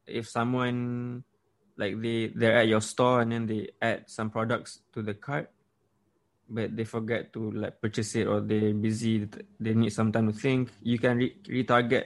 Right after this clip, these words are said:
ads specifically for them, um, based on their behavior. And besides that, um, you also have more control in how you spend your money.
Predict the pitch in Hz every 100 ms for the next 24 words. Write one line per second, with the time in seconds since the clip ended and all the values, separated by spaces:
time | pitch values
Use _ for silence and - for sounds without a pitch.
0 | - 117 110 - - 113 117 - 123 123
1 | 113 110 107 107 110 120 - _ _ _
2 | _ _ _ _ _ _ - 107 107 104
3 | 107 113 - 107 107 107 120 147 120 104
4 | 120 113 113 117 113 147 139 143 139 -
5 | - - - _ _ _ - - _ _
6 | _ _ _ _ _ _ - - - 117
7 | 113 113 110 - - _ _ _ _ -
8 | 120 117 127 151 139 131 127 127 135 123
9 | 120 135 127 117 113 131 139 127 - 127
10 | 120 113 120 135 160